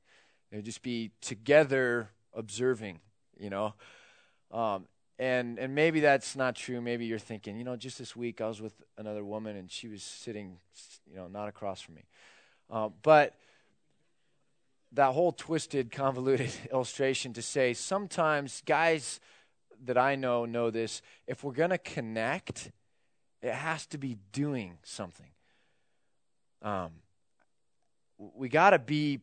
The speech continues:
playing sports or watching football, or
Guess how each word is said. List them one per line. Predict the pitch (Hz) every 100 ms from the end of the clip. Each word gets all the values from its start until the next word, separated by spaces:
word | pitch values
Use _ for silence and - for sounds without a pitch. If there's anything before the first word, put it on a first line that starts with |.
| -
playing | - 135 160 170 156 127 113 98 -
sports | - - 151 139 117 -
or | 113 104
watching | 107 143 156 - - 131
football, | 110 - 156 - 123 117 110 101
or | 123 120 113